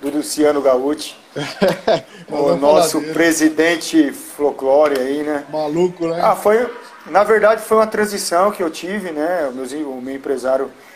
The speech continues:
Speaker 1: achou que era melhor eu sair um pouco do Brasil. É, antes disso eu tive uma proposta do Corinthians, mas não foi pra frente, Internacional,
Speaker 2: Uhum.
Speaker 1: não foi pra frente.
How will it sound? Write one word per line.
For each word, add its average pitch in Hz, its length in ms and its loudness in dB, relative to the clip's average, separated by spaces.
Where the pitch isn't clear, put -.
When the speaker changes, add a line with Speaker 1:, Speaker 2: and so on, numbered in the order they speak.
Speaker 1:
achou 143 320 -2
que 143 80 -2
era 143 140 4
melhor 139 360 4
eu 143 60 0
sair 143 160 0
um 143 40 0
pouco 143 260 -4
do 139 80 -8
Brasil. 135 640 0
É, 147 240 -10
antes 147 260 -2
disso 156 220 -2
eu 147 40 0
tive 151 200 -6
uma 147 100 2
proposta 143 480 -2
do 143 80 -6
Corinthians, 143 640 -6
mas 143 160 0
não 135 60 -4
foi 143 140 2
pra 135 160 0
frente, 160 500 -4
Internacional, 139 880 0
Speaker 2:
Uhum. 139 340 -10
Speaker 1:
não 135 100 -6
foi 139 160 2
pra 135 180 -2
frente. 156 680 -6